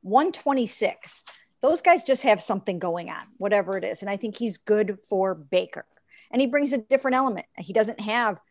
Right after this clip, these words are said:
flashy speed, flashy size, or flashy anything, really. But he's a good, solid receiver that's going to get the job done for you. And Baker loves him. And he's got a nose for the end zone. I've always said that about him.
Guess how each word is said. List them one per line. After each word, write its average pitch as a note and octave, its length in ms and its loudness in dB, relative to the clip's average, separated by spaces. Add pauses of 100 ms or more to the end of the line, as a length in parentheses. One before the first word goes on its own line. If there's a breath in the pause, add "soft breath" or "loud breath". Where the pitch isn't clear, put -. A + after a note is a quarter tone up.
(160)
flashy E3+ 460 -2
speed, A3 560 -2
flashy F3+ 400 -4
size, F#3+ 480 0
or F3+ 80 -4
flashy F#3+ 440 -2
anything, A3 440 -4
really. F3+ 360 -2 (280 soft breath)
But A#3 100 2
he's A3+ 140 2
a F#3 80 2
good, A3 520 4 (140)
solid F3+ 680 0 (180)
receiver F3 460 -4
that's E3+ 220 -8
going F#3+ 260 -8
to F#3 100 -12
get F3 260 -4
the F3+ 100 -4
job D#3+ 520 -4
done E3+ 160 -6
for C4 200 4
you. B3+ 220 4 (340 loud breath)
And A3 200 -2
Baker F#3 260 0
loves - 280 -8
him. - 80 -16 (420)
And G#3 100 -4
he's G#3+ 140 -2
got G#3 140 2
a G3+ 40 -4
nose E3+ 260 -6
for - 120 -16
the - 160 -8
end E3+ 120 -12
zone. E3+ 120 -8
I've E3 140 -10
always - 260 -10
said - 220 -14
that E3 120 -6
about - 240 -8
him. - 140 -16